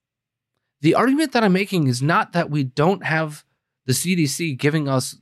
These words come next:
the, the data based off of the counties in the, in the states and, and, and,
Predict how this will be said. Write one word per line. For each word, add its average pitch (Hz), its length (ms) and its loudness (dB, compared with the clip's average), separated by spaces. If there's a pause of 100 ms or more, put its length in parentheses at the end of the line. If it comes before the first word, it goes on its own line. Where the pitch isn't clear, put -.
(160)
the, 120 280 0
the 117 160 -4
data 147 400 2
based 131 320 0
off 123 220 -2
of 110 180 -6
the 113 100 -8
counties 127 460 -2
in 107 140 -4
the, 92 260 -10 (140)
in 113 160 -2
the 104 100 -4
states 131 500 0
and, 104 340 -4
and, 104 380 -4 (600)
and, 117 380 0